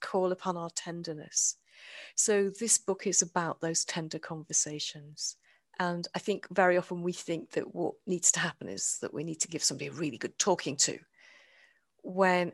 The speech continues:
actually the thing that really makes a difference is to give somebody just the most tender listening to. So the book is about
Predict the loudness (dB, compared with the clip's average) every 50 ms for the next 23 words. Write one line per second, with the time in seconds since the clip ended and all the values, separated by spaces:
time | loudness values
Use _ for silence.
0 | _ 6 6 6 8 6 2 0 0 -2 -6 -6 -4 -2 -2 -2 -2 -2 -2 -2
1 | -2 0 2 2 4 4 2 2 2 -2 -2 -2 -2 -2 0 -2 0 -2 -4 -4
2 | -6 -4 0 0 2 2 0 -2 -2 -4 -4 -8 -8 -12 _ _ -4 -2 0 0
3 | 0 2 2 2 2 2 0 0 0 _ -4 -4 -4 -4 -2 0 -2 0 0 -2
4 | -2 -2 -4 -4 -4 -4 -4 -4 -4 -4 -6 -6 -6 -6 0 2 4 4 4 0
5 | -4 -8 -10 -12 -2 _ -2 -2 -2 -10 -12 -12 _ _ _ _ _ -20 _ -20
6 | _ _ _ _ _ _ _ _ _ _ _ _ _ _ _ _ _ -2 2 4
7 | 2 2 2 -4 -4 _ 4 4 4 4 -4 -2 -2 -2 -2 2 _ 6 8 8
8 | 6 4